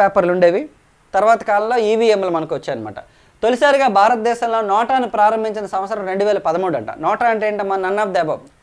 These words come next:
So ఒక ఐదు ఆరుగురు క్యాండిడేట్లు ఉన్నారు, మీకు అందులో ఏ క్యాండిడేట్ నచ్చకపోతే you can cast your vote to nota. ఓకే, none of the above అనమాట. అలాగే వీవీప్యాట్ని తొలిసారిగా రెండు వేల పదమూడులో నాగాలాండ్లోని నాక్సస్ నియోజకవర్గంలో మొదటిసారిగా ప్రవేశపెట్టారంట. వీవీప్యాట్ అంటే అర్థం ఏంటంటే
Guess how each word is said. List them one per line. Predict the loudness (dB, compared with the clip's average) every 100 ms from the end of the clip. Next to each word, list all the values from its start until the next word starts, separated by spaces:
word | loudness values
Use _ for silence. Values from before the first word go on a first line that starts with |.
| -4
So | 0
ఒక | 2
ఐదు | 2
ఆరుగురు | 2 0 -4
క్యాండిడేట్లు | -4 -2 -4 -4
ఉన్నారు, | -2 -2 -2
మీకు | -4 -4
అందులో | -4 -2 -2
ఏ | -2 -2
క్యాండిడేట్ | -4 -6 -8
నచ్చకపోతే | -6 -6 -4 -4 -4 -8 _ _ -6
you | -2
can | -2 0
cast | 0 0
your | -2 0
vote | -2 -2
to | -4
nota. | -4 -4 -8 -12 _
ఓకే, | -6 -4 -2
none | -2
of | 0
the | 0
above | 0 -2
అనమాట. | -4 -10 -12 -14 _ _ -2
అలాగే | 0 2 2
వీవీప్యాట్ని | 2 0 0 -2 -2 -4
తొలిసారిగా | -4 0 0 2 0
రెండు | 2 2
వేల | 0 0
పదమూడులో | -2 0 0 0 2
నాగాలాండ్లోని | 2 4 4 4 0 -2 -2 -2
నాక్సస్ | -4 -4 -8 -4
నియోజకవర్గంలో | -4 -2 -4 -2 -4 -4
మొదటిసారిగా | -4 -4 -4 -4 -4
ప్రవేశపెట్టారంట. | -4 -6 -8 -10 -10 -10 -4
వీవీప్యాట్ | 0 0 2 0 0
అంటే | -4
అర్థం | -2 -2
ఏంటంటే | -4 -4 -2